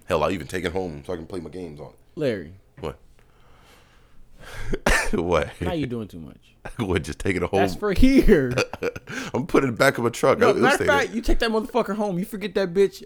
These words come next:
Speaker 2: at your house, you gonna sit in that fucking musty ass chair you been sitting in for the last six months.
Speaker 1: Damn.
Speaker 2: Yeah. It's in my room now.
Speaker 1: What do you
Speaker 2: At my desk where it belongs.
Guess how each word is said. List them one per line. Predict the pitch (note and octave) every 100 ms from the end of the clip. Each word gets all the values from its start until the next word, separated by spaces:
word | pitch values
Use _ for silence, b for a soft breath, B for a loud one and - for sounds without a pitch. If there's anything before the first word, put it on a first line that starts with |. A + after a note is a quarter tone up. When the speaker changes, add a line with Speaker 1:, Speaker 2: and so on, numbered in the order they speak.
| -
Speaker 2:
at | F3
your | G3
house, | F3+ F#3 -
you | E3+
gonna | E3+
sit | - F3+
in |
that | E3+ E3
fucking | F3+ D3+
musty | D3+ F3 - D#3+
ass | D3 C#3
chair | D#3
you | C#3+
been | C3+
sitting | C3 D3+ B2
in | C3+
for | C3
the | B2
last | B2+ B2 -
six | B2+
months. | C#3 A#2 - _ _
Speaker 1:
Damn. | E2 D#2+ C2+ C2+ -
Speaker 2:
Yeah. | C#3 E3 A2 G2+ - _ _ _ _ _ _ -
It's | -
in | C#3
my | G2+
room | F2 E2
now. | D2+ F#2+ _ - - - _ - - _ -
Speaker 1:
What | D#2
do | D2
you | D2 C2+ _ _ _ _ -
Speaker 2:
At | C3 C3+
my | A#2+
desk | A2 A2 C3+ - -
where | A2
it | F#2+
belongs. | G2+ G#2+ C#3 E3 - -